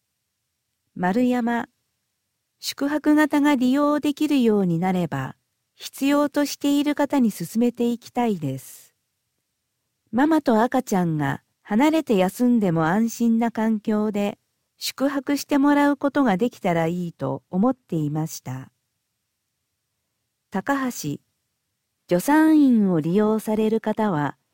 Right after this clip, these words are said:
どのようなきっかけで来院する方が多いのでしょうか？丸山。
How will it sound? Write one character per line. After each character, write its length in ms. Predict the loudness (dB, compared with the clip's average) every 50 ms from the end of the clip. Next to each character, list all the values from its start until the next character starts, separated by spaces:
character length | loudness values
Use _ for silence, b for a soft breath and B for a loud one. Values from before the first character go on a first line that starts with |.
| _ _ 0
ど 180 | 2 4 4
の 120 | 6 6 6
よ 240 | 6 6 4 4 2
う 40 |
な 120 | 2 0 -2
き 140 | -4 -8 -18
っ 140 | _ _
か 160 | _ -8 -6 -4
け 100 | -2 0
で 160 | 0 2 2
来 260 | 2 2 2 2 2
院 260 | 2 2 2 0 0
す 140 | -2 -2 0
る 120 | 0 0
方 320 | 0 -2 -2 -2 -2 -2 0
が 260 | 0 -2 -2 -4 -6 _
多 240 | -2 0 2 4 4
い 100 | 2 2
の 140 | 2 0 0
で 100 | -2 -4
し 140 | -4 -4 -2
ょ 140 | -2 -2
う 40 | -2
か？ 340 | -4 -8 -10 -10 -10 -10 -14 _ _ _ _ _ _ _ _ _ _ _ _ _ _ _ _ _ _ _ _ _ _ _ _ _ _ _ _ _ _
丸 320 | -2 -2 0 2 2 2
山。 420 | 2 0 0 0 -2 -2 -2 -4